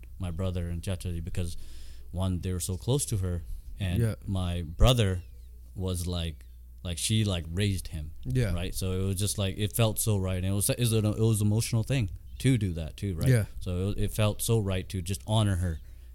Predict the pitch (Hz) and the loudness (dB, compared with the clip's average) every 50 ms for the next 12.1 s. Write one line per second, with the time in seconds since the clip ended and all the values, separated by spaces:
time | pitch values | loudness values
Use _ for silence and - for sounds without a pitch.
0 | - - 95 92 87 104 107 101 95 - - - - - 90 98 95 90 85 - | -8 -4 -2 2 4 4 4 4 2 0 -6 -12 -8 -4 -2 0 0 0 -2 -2
1 | - 90 87 87 90 90 76 - - 110 107 98 98 92 - - 92 82 87 87 | -4 -2 -2 -2 -2 -2 -2 -2 0 0 2 2 0 0 -2 -2 -4 -2 -2 -4
2 | 85 82 82 82 82 87 87 85 - - - - - - - 120 113 104 98 95 | -4 -4 -4 -6 -4 -4 -4 -6 -6 -10 -12 -12 -8 -2 2 4 4 4 4 2
3 | 87 87 87 82 80 80 78 - - - 85 87 90 - - - - - - 95 | 0 -2 -4 -4 -6 -6 -8 -10 -10 -8 -6 -6 -6 -8 -12 -18 -16 -8 -2 0
4 | 92 104 95 - 101 90 82 73 78 101 107 95 90 87 80 76 71 76 - - | 0 0 0 0 -2 -2 -2 -2 2 2 2 2 2 -2 -4 -6 -8 -8 -10 -12
5 | - - 78 82 82 - - - - 135 127 135 143 151 151 143 - - 131 139 | -12 -10 -8 -8 -8 -8 -4 2 4 6 8 8 8 8 6 4 2 2 4 6
6 | 139 143 147 147 139 131 120 123 143 147 143 131 123 139 143 143 165 143 151 151 | 6 8 8 8 8 6 6 6 6 6 6 6 6 6 6 10 12 12 12 12
7 | 156 151 147 - 113 127 117 127 135 143 143 123 - 131 - 143 127 123 117 113 | 12 10 8 6 6 6 6 8 8 8 6 4 4 2 4 6 8 8 8 6
8 | 117 113 117 120 120 120 113 113 107 104 117 - - 139 - 151 147 143 123 135 | 6 6 6 6 4 4 4 4 4 2 2 2 2 4 6 8 8 8 10 8
9 | 135 131 127 117 - - 135 127 - - - 120 113 120 123 131 127 131 127 123 | 8 6 6 4 2 0 0 0 0 -2 -2 2 4 6 6 6 6 6 8 8
10 | 120 123 151 180 180 156 131 120 120 143 135 131 110 151 151 151 - 160 - - | 10 10 12 12 12 12 12 10 10 8 8 12 12 12 12 12 12 8 6 6
11 | 143 135 127 123 120 - - 117 117 127 135 131 127 117 107 120 135 - - 123 | 8 8 8 6 4 2 -2 2 2 4 4 4 2 2 0 0 -2 0 0 -2
12 | 120 117 | 0 0